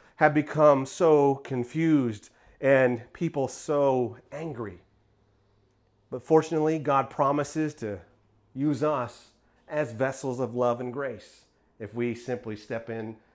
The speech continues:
to that obedience in him. Finally, Titus two, verse thirteen. "We wait for the blessed hope,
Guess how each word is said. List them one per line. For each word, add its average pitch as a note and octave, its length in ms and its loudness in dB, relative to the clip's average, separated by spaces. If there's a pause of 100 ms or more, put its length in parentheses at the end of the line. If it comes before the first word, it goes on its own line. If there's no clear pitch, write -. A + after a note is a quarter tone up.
(120)
to - 100 -8
that A2+ 180 -4
obedience A2 560 -8
in G2+ 120 -12
him. F#2+ 200 -14 (3750)
Finally, D#3 340 12
Titus C#3+ 440 6
two, F#3+ 500 0 (100)
verse B2 320 0
thirteen. C#3 680 0 (1400)
"We D3 140 6
wait D3+ 320 8
for G3+ 100 0
the G3 100 4
blessed D3+ 420 6
hope, C#3+ 420 4